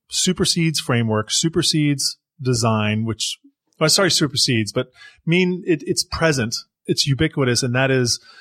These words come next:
bringing to bear all of the industry best practices around making quality, robust software.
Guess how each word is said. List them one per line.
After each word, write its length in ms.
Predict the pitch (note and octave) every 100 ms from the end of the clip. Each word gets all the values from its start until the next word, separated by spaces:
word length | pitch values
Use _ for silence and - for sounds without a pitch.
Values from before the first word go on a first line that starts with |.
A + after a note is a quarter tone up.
| - _
bringing 420 | D3 B2 E3+ F#3+ F3+
to 140 | C#3+
bear 520 | A2+ A#2+ C3 E3 F#3 -
all 320 | B2+ C#3+ D#3+ D3
of 420 | C3 B2+ A#2+ -
the 520 | B2 A#2+ A#2 A2+ A2 G#2 _ G3
industry 420 | D3+ C#3 - C3
best 400 | A#2+ A2+ - -
practices 680 | A#2+ A2+ - F#2+ G2+ G2 -
around 420 | B2+ A2 G#2+ G#2+
making 340 | G#2+ G#2 G#2
quality, 520 | G2 - A2 G#2+ G#2 G2
robust 520 | G2+ F#2 F#2+ F#2+ -
software. 640 | - F2+ - - -